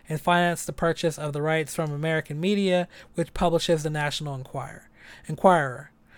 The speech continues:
The recording captures what appears to be a routine business conversation of several matters on their agenda. The audio is muffled, and the meaning of Trump's use of the word cash is disputed by the two sides.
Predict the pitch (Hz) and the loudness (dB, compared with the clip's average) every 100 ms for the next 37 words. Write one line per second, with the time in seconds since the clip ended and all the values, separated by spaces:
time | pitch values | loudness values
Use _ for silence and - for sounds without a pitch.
0 | - - - - 180 175 165 156 143 - | -20 -20 -20 -6 0 4 4 2 -2 -8
1 | 143 160 - 254 262 240 220 190 214 196 | -8 -4 4 6 6 4 0 2 2 2
2 | - 202 196 175 170 175 160 156 196 202 | 2 2 2 0 4 4 4 2 4 4
3 | 190 160 165 151 170 180 190 175 151 170 | 0 -2 -2 0 -2 -2 -2 -2 2 0
4 | 165 - 160 147 143 143 143 156 143 - | 0 -6 -6 -6 -8 -10 -10 -12 -14 -16
5 | - - 160 - 214 214 196 185 170 170 | -20 -8 -4 4 6 6 4 4 4 4
6 | 165 160 151 147 135 139 180 139 123 - | 4 0 0 -4 -2 0 0 0 -8 -14
7 | - - - - 180 220 220 202 170 175 | -20 -16 -10 0 4 6 6 4 2 0
8 | 175 175 170 170 165 156 147 139 165 190 | 0 0 0 -2 -2 -2 -4 -4 0 2
9 | 196 185 165 - 180 170 - 175 165 156 | 2 2 0 0 -2 -2 -2 -4 -4 -4
10 | 156 156 143 - 175 165 151 - - - | -2 -2 -2 -2 0 0 -2 -6 -14 -10
11 | 151 143 - 165 151 151 139 135 156 135 | -8 -6 -4 -4 -2 -2 -2 -4 -6 -6
12 | - - 147 127 - - - | -8 -6 -6 -6 -12 -16 -16